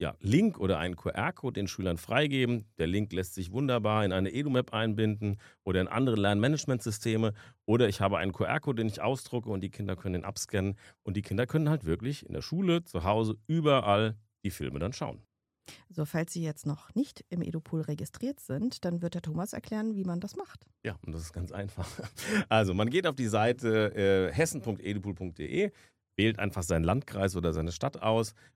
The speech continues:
Speaker 1: oder man hat schon den Link zu seinem Medienzentrum, wo sich dann auch der Edupool befindet.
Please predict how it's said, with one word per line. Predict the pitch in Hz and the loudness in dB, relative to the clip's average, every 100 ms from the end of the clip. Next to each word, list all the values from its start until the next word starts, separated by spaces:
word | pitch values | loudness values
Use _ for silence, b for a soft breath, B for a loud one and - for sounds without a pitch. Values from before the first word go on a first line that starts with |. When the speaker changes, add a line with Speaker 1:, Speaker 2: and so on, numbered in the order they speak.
| _ | _
Speaker 1:
oder | 101 107 104 | 2 4 4
man | 90 82 | 2 -2
hat | 107 | -6
schon | - | -2
den | 90 80 | -2 0
Link | 82 92 - | 0 -2 -6
zu | 78 | -6
seinem | 76 71 | -4 -4
Medienzentrum, | 92 92 80 82 82 - 104 101 | -4 -4 -4 -4 -4 -4 -6 -2
wo | 87 | -4
sich | 82 | -4
dann | 82 82 | -6 -8
auch | 80 | -8
der | 76 | -6
Edupool | 80 76 82 | -6 -6 -8
befindet. | 78 - 120 156 147 | -8 -4 0 0 -4